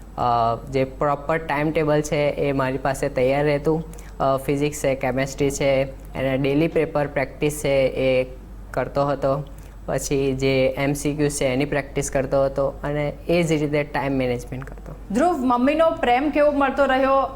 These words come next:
Speaker 2: આપના સંઘર્ષની વચ્ચે, અને એમની કેટલી, અ, મુશ્કેલીમાંથી તેઓ પણ પસાર થયા?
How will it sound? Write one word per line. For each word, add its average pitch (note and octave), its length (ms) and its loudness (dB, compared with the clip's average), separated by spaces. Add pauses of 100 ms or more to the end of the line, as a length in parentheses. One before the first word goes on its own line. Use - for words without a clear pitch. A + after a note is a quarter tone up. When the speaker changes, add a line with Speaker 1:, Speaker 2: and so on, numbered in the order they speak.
Speaker 2:
આપના A#3 460 2
સંઘર્ષની C4 580 0
વચ્ચે, C4 280 0
અને B3+ 420 2
એમની C#4 260 2
કેટલી, E4+ 460 0 (360)
અ, A3+ 140 4
મુશ્કેલીમાંથી C#4+ 640 2
તેઓ B3+ 220 4
પણ C4 160 0
પસાર C4 320 0
થયા? C4 240 0